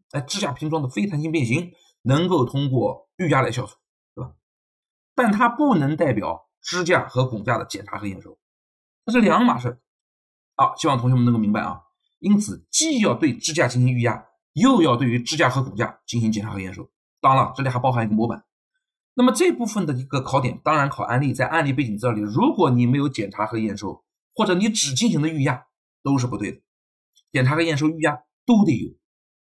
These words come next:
合格以后方可施工呢，同学们听过管理的课呢，就应该有这样的一个印象，任何一道工序，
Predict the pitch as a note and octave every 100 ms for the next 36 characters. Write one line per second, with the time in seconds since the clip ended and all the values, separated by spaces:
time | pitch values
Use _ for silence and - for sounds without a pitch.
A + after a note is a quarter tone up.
0 | _ _ _ - C4 D4 C4+ G3 F#3+ G3+
1 | E3 C3 D#3+ E3+ D3+ E3 D#3 D3 D3+ D#3+
2 | C3 C#3 D#3+ A2 A2 G2 B2 C3+ C#3 G2+
3 | C3 C#3 D3 F#3+ A#2+ - _ _ _ _
4 | _ - A#3+ D#4 - C3 C3 C3 G#2 C#3
5 | C#3 -